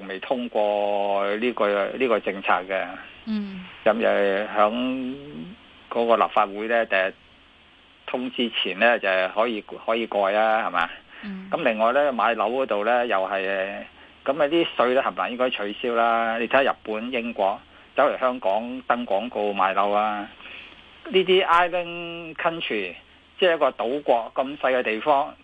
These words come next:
Speaker 1: 出邊就係海嚟嘅，佢都夠膽嚟搏命推銷樓。噉你香港大把樓啊，你睇吓，你又話咩大嶼山啊，咁多地方，係咪啊？噉你根本係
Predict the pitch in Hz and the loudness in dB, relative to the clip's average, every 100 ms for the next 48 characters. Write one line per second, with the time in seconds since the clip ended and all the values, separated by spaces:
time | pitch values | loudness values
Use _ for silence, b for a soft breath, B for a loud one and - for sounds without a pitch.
0 | - - 120 110 107 104 - 113 139 101 | -12 -8 -6 -2 0 0 2 2 2 0
1 | 98 104 - - B B - 131 180 151 | -4 -6 -10 -20 B B -2 0 2 0
2 | 120 123 127 147 104 92 92 _ _ - | 0 2 0 -2 -6 -6 -12 _ _ -2
3 | 127 104 101 - 147 120 139 104 107 - | 0 0 -6 -6 -6 -2 0 2 2 -2
4 | B B B - 165 135 156 123 127 147 | B B B -6 0 2 2 2 -2 -2
5 | 98 98 104 110 101 110 117 113 113 117 | -4 0 0 0 0 0 2 0 -2 -2
6 | 110 117 120 117 - 85 - - 107 104 | 2 2 0 -4 -10 -20 -20 -12 -4 0
7 | 98 101 117 123 113 110 110 117 - - | 2 0 2 0 2 0 -2 -6 -14 -20
8 | - - - B B - 87 95 90 - | -20 -20 -20 B B -2 0 0 -4 0
9 | 120 113 107 107 110 120 98 92 - 110 | 2 2 -2 -4 0 0 -2 -8 -2 0
10 | 104 92 87 - B B B B _ _ | 0 -6 -10 -10 B B B B _ _
11 | _ - 135 117 117 151 143 135 113 120 | _ -8 -2 0 2 0 -2 -6 -2 2
12 | 117 98 95 98 101 | 2 2 0 -2 -6